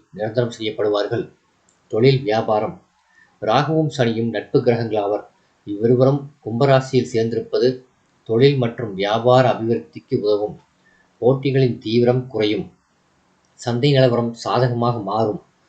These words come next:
உங்கள் பொருள்களுக்கு நல்ல விலை கிடைக்கும். புதிய விற்பனை நிலையங்களை திறப்பதற்கு ஏற்ற தருணம் இது. கலைத்துறையினர்,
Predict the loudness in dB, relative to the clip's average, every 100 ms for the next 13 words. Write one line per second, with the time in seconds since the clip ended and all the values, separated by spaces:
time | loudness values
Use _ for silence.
0 | _ _ -10 0 0 2 2 2 4 2
1 | 0 0 0 2 2 2 0 -2 -4 -10
2 | -14 _ _ _ _ -12 -6 0 0 0
3 | -2 2 2 2 0 0 0 -2 -2 -4
4 | -2 -4 -4 -8 -4 -4 -4 -6 -6 -6
5 | -10 -6 -6 -8 _ _ _ _ _ _
6 | -4 -2 -2 -2 0 -2